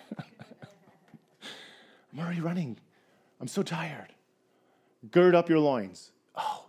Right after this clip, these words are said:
yeah, okay, let's go. I'm ready. I'm ready." What does it mean to gird up your loins?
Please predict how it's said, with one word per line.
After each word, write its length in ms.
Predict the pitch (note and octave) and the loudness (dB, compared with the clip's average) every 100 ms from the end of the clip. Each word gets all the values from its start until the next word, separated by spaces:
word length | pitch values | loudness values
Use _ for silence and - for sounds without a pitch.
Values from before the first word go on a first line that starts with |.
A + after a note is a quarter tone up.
| _ | _
yeah, 120 | - _ | -20 _
okay, 380 | B2 - C3 E2 _ _ | -6 -4 -10 -10 _ _
let's 160 | B2+ - | -8 -6
go. 260 | B2 F#2+ - - - - - | -10 -10 -16 -20 -20 -20 -4
I'm 160 | C#3 C#3 | -2 0
ready. 340 | C#3 A2 F2+ _ _ _ _ _ - | 0 -2 -12 _ _ _ _ _ -4
I'm 200 | D3+ C3+ | -4 -4
ready." 300 | C#3+ - - _ _ - _ _ - - | -8 -10 -20 _ _ -20 _ _ -20 4
What 100 | F3 | 6
does 120 | F#3 | 8
it 100 | G3 | 6
mean 260 | F3+ F#3 E3+ | 6 6 4
to 60 | |
gird 220 | D3 D3+ | 4 4
up 140 | C#3+ - | 2 2
your 80 | C#3 | 2
loins? 320 | C3+ A2+ | 2 -2